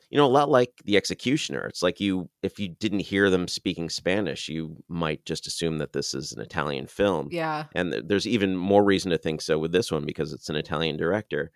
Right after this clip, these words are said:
Speaker 1: But it's got that sort of lighthearted family dynamic with a real, you know, that has teeth to it, the way that a lot of Commedia Italiana movies do. And I love that. And so this,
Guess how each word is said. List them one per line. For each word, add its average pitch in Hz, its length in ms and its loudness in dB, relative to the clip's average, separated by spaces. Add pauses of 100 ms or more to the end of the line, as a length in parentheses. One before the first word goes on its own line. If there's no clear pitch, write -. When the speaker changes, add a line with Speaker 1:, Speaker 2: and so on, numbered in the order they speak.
(420)
Speaker 1:
But 104 340 4 (300)
it's - 180 2
got 160 240 2
that 131 160 0
sort 104 160 0
of 90 140 0 (160)
lighthearted 98 800 4
family 101 480 4
dynamic 95 800 4
with 95 140 2
a 101 60 2
real, 101 340 6
you 98 140 -2
know, 90 180 4
that 76 180 -6
has - 300 -4 (120)
teeth - 400 -4
to 147 180 4
it, 156 120 2
the 98 80 2
way 92 200 4
that 85 220 0 (360)
a 80 80 -2
lot 85 260 6
of 90 220 2 (160)
Commedia 87 340 2
Italiana 82 680 0 (120)
movies 95 480 0
do. 92 380 2
And 87 80 0
I 78 160 -2
love 95 480 -2
that. 78 320 0
And 85 120 -4
so 92 280 2
this, 95 260 0